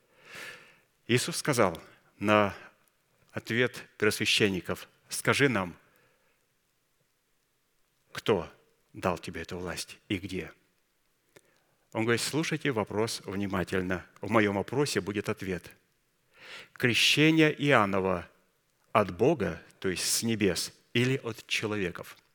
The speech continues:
И они отошли в сторону и начали совещаться, и сказали: "Если мы скажем от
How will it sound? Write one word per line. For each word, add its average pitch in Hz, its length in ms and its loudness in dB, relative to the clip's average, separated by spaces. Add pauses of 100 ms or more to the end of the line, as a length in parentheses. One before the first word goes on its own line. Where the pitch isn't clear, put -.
(1400)
И 151 140 2
они 165 220 4
отошли 123 340 2
в - 40 -2
сторону 156 380 2
и 113 120 0
начали 120 280 2
совещаться, 110 640 2
и 95 40 4
сказали: 101 420 4
"Если 147 300 2
мы 147 100 0
скажем 120 560 2 (140)
от - 320 4